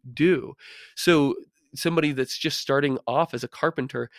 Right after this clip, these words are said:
is not going to do phenomenal work that everybody gawks over. Uh, after years and years and years of studying what other people have done, of trying it out himself, then he's going to be able to push the bounds,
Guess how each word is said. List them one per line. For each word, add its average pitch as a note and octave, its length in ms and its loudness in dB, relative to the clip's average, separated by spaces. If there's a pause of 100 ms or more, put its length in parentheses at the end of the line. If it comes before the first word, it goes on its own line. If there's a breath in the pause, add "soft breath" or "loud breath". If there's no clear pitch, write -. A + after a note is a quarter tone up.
(180 loud breath)
is C#3 120 -4
not D3 300 2
going C#3+ 220 2
to C3 80 -2
do C#3+ 280 -2
phenomenal C3 680 -2
work C3+ 340 -2
that - 120 -2
everybody B2+ 440 -4
gawks B2+ 460 -8
over. A#2 380 -8 (400 loud breath)
Uh, C3+ 80 2 (320)
after D#3+ 500 0 (240)
years D3+ 500 0
and C#3 140 -4
years D3+ 240 0
and B2+ 180 -6
years C3 760 0 (320 soft breath)
of - 160 0
studying D#3 360 4
what B2+ 160 0
other D3+ 220 2
people D3+ 240 -2
have C3 80 -4
done, C#3+ 280 0
of - 120 -12
trying B2+ 320 -2
it B2 100 -2
out B2 160 -2
himself, B2+ 440 -2 (340 soft breath)
then E3 400 4
he's C#3 240 0
going C3+ 220 4
to B2 80 -2
be C3 120 2
able B2+ 200 0
to - 80 -4 (100)
push - 320 -4
the - 80 -8
bounds, C3+ 680 -2